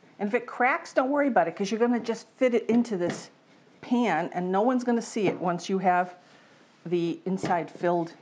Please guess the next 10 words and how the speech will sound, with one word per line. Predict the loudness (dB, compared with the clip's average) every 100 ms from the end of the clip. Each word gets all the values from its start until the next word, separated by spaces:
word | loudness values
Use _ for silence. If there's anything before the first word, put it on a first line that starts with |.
| -10
and | -6
baked. | -4 -6 -8 -16 -20 _ _ -20 -20 -20 -20 _ _
After | 0 2 0 0
I | 0
fill | 2 2 2
this | 2 -2 -6 -14 -16 -20 _ _ _ _ -20 _ _ -10 -10 -12 -20 _ _ _ _ _ -12 -2
pan | 0 0 0 0
with | -2 -4 -8
this | -4 -4 -4
dough, | 0 2 4 2